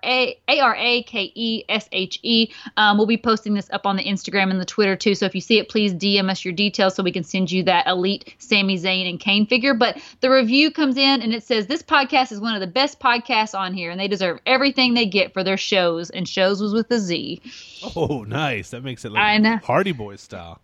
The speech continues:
Speaker 2: Nice.
Speaker 1: Yeah, yeah. Added a little flair to there. So thank you so much, Arakshi, for sending in that, um, that review. Like I said, it really helps us out, really helps,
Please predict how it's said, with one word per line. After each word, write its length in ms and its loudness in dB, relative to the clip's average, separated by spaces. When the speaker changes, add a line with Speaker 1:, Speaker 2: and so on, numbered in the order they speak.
Speaker 2:
Nice. 200 -2
Speaker 1:
Yeah, 500 4
yeah. 300 -2
Added 200 -4
a 20 -4
little 220 -4
flair 440 -4
to 100 -12
there. 180 -2
So 140 -6
thank 340 2
you 100 2
so 240 2
much, 240 2
Arakshi, 580 0
for 460 0
sending 300 4
in 180 4
that, 260 2
um, 360 -2
that 160 0
review. 360 -4
Like 140 -4
I 60 -4
said, 180 -4
it 60 -4
really 240 2
helps 240 0
us 120 -8
out, 200 2
really 180 -4
helps, 440 -4